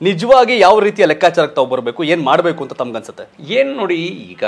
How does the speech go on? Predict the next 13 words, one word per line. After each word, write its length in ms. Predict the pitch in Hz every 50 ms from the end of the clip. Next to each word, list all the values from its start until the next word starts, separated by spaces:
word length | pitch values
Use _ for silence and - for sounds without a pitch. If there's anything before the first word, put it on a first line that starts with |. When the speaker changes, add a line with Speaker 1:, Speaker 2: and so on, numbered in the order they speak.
| 107 143 170 160 110
Speaker 2:
ಇಡೀ 520 | 85 85 90 85 107 131 160 180 180 - -
ದೇಶದಲ್ಲಿ 800 | 110 117 135 143 135 - - _ - 104 82 76 73 73 71 82 -
Speaker 1:
ಹ್ಮ್. 500 | - _ _ _ - 143 135 120 110 107
Speaker 2:
ಹಳೆ 220 | - 110 113 131
ಮೈಸೂರು 520 | 139 139 135 131 - - 151 160 170 185
ಸೇರಿದಂತೆ 800 | 170 175 - 113 95 85 80 80 71 - - 82 101 131 - _ _ _ _ _ _ _ _ _ _
ಕೇಂದ್ರ 360 | - - 190 214 233 233 254
ಮತ್ತು 320 | 247 - 196 - - - 170
ರಾಜ್ಯ 280 | 139 131 135 139 170
ಸರ್ಕಾರಗಳ 640 | 170 - - 135 - - - 123 113 110 98 107 120 160
ಯೋಜನೆಗಳ 640 | 175 139 127 147 190 214 185 220 208 202 185 185 185
ಫಲಾನುಭವಿಗಳಿದ್ದಾರೆ. 1040 | 165 - 139 131 131 131 131 120 107 107 107 123 170 208 180 127 101 82 78 76 - _ _ -
ಮಂಡ್ಯದಲ್ಲಿ 680 | 135 156 185 196 202 196 165 175 160 147 156 160 -